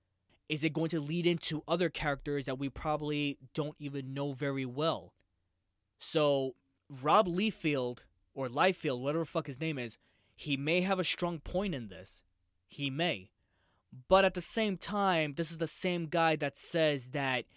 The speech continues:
he would rather have Ryan Reynolds come back as Green Lantern before coming back as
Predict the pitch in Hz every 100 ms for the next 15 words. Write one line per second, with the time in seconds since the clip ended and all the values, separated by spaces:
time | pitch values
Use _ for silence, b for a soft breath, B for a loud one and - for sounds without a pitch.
0 | b b - - 190 190 170 143 165 160
1 | 147 143 151 135 123 147 151 135 147 143
2 | 131 - 151 143 127 143 135 - 135 131
3 | 120 143 135 123 139 165 156 - 135 123
4 | - 135 - 143 147 139 147 131 120 131
5 | - 127 117